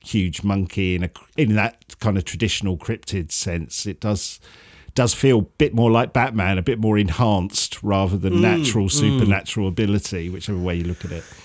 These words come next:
Speaker 2: It's a very good point, because it's wearing an enhanced version of the fashion at the time.
Speaker 1: Yeah, yeah, yeah.
Speaker 2: Uh.
Speaker 1: Well, we'll never know. If anybody else has got theories out there, do let us know at T Q M on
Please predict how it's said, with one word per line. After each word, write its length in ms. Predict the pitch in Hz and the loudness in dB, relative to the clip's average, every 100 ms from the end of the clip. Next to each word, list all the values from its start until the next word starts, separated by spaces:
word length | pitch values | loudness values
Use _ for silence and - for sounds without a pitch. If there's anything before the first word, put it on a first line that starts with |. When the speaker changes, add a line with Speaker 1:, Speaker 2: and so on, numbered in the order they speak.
| - - _ _ - - - | -20 -20 _ _ -16 -16 -4
Speaker 2:
It's 120 | 156 151 | 0 2
a 60 | |
very 180 | 160 180 | 4 2
good 200 | 170 143 | 2 0
point, 240 | - 175 123 | 2 0 0
because 240 | 120 127 | -2 -2
it's 160 | 135 127 | -2 0
wearing 640 | 160 156 151 135 120 107 - 143 | 0 2 2 2 0 -4 -8 -4
an 80 | |
enhanced 480 | 139 127 156 151 131 | -2 0 0 0 -2
version 400 | 135 147 143 139 | 0 0 2 0
of 80 | 123 | -2
the 80 | 120 | -2
fashion 380 | - 147 - 120 | -2 -2 -2 -4
at 80 | 104 | -4
the 80 | |
time. 440 | 113 151 131 98 95 107 | -4 -2 -2 -2 -6 -6
Speaker 1:
Yeah, 280 | 104 92 82 - | -4 -6 -10 -10
yeah, 240 | 113 92 87 _ - - | -6 -6 -8 _ -20 -8
yeah. 240 | 92 87 - - - - - _ _ _ | -6 -6 -8 -20 -20 -20 -20 _ _ _
Speaker 2:
Uh. 440 | 123 131 139 127 110 - - - - - _ - _ _ _ - _ - | -2 2 4 2 0 -4 -20 -20 -20 -20 _ -20 _ _ _ -20 _ 0
Speaker 1:
Well, 220 | 143 156 | 2 2
we'll 160 | 147 | 2
never 180 | 151 143 | 4 6
know. 200 | 131 123 | 6 6
If 320 | 135 143 131 | 4 2 2
anybody 320 | 151 139 139 135 | 2 4 4 4
else 220 | 131 - | 4 0
has 100 | 120 | -2
got 200 | 139 117 | -2 -2
theories 480 | - 131 117 95 95 | 2 4 4 2 2
out 240 | 95 95 | -2 -2
there, 240 | 107 120 127 | 0 0 -2
do 220 | - 120 | -2 0
let 140 | 113 90 | 0 -2
us 120 | - | 0
know 300 | 113 104 113 | 0 2 2
at 160 | 107 85 | 0 -2
T 200 | 120 104 | 0 2
Q 180 | 107 98 | 2 2
M 120 | |
on 40 | 95 | 0